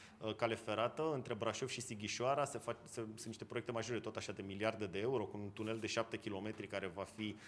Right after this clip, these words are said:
săpat cu tunnel boring machine. Um,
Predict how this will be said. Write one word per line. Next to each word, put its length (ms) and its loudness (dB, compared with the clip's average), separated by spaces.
săpat 360 0
cu 120 -6
tunnel 240 2
boring 280 2
machine. 440 -2
Um, 600 4